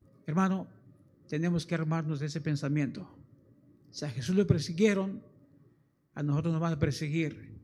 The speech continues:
Pero, hermano amado, acuérdate que por ti el Señor Jesucristo soportó persecución.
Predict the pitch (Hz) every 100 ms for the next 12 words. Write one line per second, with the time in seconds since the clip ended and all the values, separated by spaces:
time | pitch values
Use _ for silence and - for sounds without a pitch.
0 | - _ - - - - 196 202 190 180
1 | 175 170 190 196 202 - - - 143 170
2 | 185 165 175 160 139 139 190 247 233 -
3 | - - - 156 143 151 165 156 - 147
4 | 175 160 160 151 135 135 170 165 147 -
5 | - - - _ _ 165 151 151 - 139
6 | 110 76